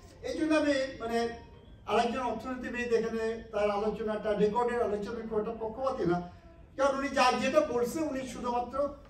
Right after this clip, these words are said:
আমার কাছে একটা স্তুতিবাদ মনে হয়েছে, এটা আলোচনা মনে হয়। হ্যাঁ, মানে, তার এটা কারণটা আমি আজকে ব্যাখ্যায় যাচ্ছি না, কারণ একজন অর্থনীতিবিদ যখন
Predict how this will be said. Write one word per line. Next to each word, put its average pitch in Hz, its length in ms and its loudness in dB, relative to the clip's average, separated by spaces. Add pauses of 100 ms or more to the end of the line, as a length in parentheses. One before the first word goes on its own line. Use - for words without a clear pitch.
(200)
আমার 269 200 2
কাছে 254 220 2
একটা 233 320 -4
স্তুতিবাদ - 580 0
মনে 160 140 4
হয়েছে, 147 280 0
এটা 151 140 -6
আলোচনা 196 520 4
মনে 156 180 2
হয়। 117 300 -8 (760)
হ্যাঁ, 349 200 -8 (100)
মানে, 220 260 0 (1040)
তার 262 160 8 (320)
এটা 240 100 4
কারণটা 277 460 2
আমি - 120 2
আজকে 214 380 0
ব্যাখ্যায় 208 340 2
যাচ্ছি 175 280 -2
না, 240 200 -6
কারণ 196 180 -2 (840)
একজন 226 320 6
অর্থনীতিবিদ 330 840 4
যখন 254 300 0